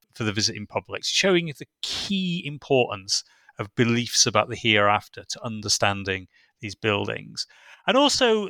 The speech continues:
you know, so there's already a scholarly dimension to it. D-, Dale mentioned the edited volume we published, uh, some time ago, his own fantastic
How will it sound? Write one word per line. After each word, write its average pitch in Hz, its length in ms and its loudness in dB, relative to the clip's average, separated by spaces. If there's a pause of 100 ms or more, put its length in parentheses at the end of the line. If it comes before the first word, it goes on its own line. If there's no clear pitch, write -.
you 131 100 0
know, 226 80 4
so 165 140 -2
there's 151 160 0
already 202 400 2
a 143 40 0
scholarly 107 800 2
dimension 98 640 0
to - 160 -10
it. - 160 -12
D-, 113 100 -2 (100)
Dale 113 280 4
mentioned 101 640 -6
the 101 200 0
edited 104 400 -4
volume 107 500 2
we 95 200 -8 (160)
published, - 640 0
uh, 107 120 4
some 101 240 -2
time 101 300 0
ago, 98 220 2
his 98 220 -6
own 127 580 0
fantastic - 840 2